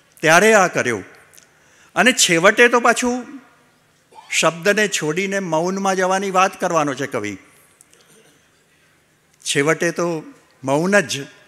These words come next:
એવું એમના અંતિમ કાવ્ય સુધી આપણે પહોંચીએ છીએ ત્યારે સાંભળવા મળે છે. શબ્દ પણ છોડી દેવાનો છે.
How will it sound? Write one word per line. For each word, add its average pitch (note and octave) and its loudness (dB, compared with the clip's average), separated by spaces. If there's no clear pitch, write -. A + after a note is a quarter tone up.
એવું D#3+ -2
એમના D3+ -2
અંતિમ E3+ -6
કાવ્ય D3 -4
સુધી C#3+ -10
આપણે D#3 -8
પહોંચીએ D3 -8
છીએ C3+ -10
ત્યારે B2+ -8
સાંભળવા A#2+ -6
મળે A2 -4
છે. E2+ -12
શબ્દ A3 0
પણ A#3+ -2
છોડી D3+ -4
દેવાનો A2+ -4
છે. E2 -14